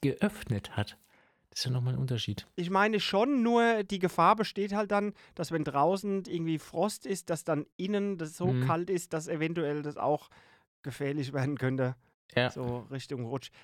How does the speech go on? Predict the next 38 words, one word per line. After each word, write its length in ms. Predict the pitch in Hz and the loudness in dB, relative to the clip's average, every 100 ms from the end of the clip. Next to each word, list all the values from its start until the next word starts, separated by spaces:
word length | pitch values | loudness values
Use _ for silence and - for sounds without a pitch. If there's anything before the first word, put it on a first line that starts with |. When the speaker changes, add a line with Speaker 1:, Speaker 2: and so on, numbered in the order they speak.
| _ 143 | _ 2
Speaker 2:
Will 140 | 170 | 4
man 120 | 190 | 6
ja 120 | 151 | 6
auch 120 | 131 120 | 6 2
nicht. 140 | 123 | 0
Wenn's 180 | 147 - | 0 -2
draußen 400 | 131 151 190 196 | 4 6 6 2
kalt 260 | 156 170 | 0 0
ist, 160 | 190 - | 0 -2
dann 200 | 151 156 - | -2 -2 -6
ist 240 | 160 - | -8 -2
da 80 | 143 | -2
drin 420 | - 135 170 214 | -2 -4 -2 -2
vielleicht 600 | 180 156 143 143 143 - - - _ _ | 0 2 6 4 2 -8 -20 -20 _ _
zwei, 240 | 165 165 | 0 0
drei 240 | 160 147 147 | 2 0 -2
Grad 440 | 139 139 135 - _ | 0 -2 -2 -8 _
wärmer. 760 | 123 113 120 160 214 220 226 214 _ _ _ _ _ | -10 -2 2 2 2 0 0 -4 _ _ _ _ _
Und 120 | 131 | -2
man 140 | 123 123 | 0 0
will 100 | 135 | 0
ja 80 | 131 | 0
dann 180 | 131 | 0
auch 200 | 131 131 | -2 -4
nicht 500 | 143 143 - - - _ _ _ _ | -2 -4 -6 -12 -16 _ _ _ _
mit 100 | 143 135 | -6 -4
dem 200 | 127 127 | -4 -8
Zeitfahranzug 1080 | - 127 131 - 151 147 147 - 156 151 - - | -8 -4 -4 -4 -4 -2 -4 -6 -6 -6 -12 -12
oder 140 | 117 | -8
im 140 | 113 120 | -6 -6
Triathlonanzug, 840 | 120 147 151 151 143 143 - 127 | -6 -6 -4 -4 -4 -6 -6 -8
der 140 | 131 123 | -4 -4
in 80 | |
der 140 | 120 113 | -4 -6
Regel 280 | 127 131 120 | -6 -8 -10
kurz, 340 | - 143 120 - | -6 -6 -6 -4
kurz 300 | 202 196 - | -2 -2 -4
ist 340 | 151 202 - | -6 -6 -10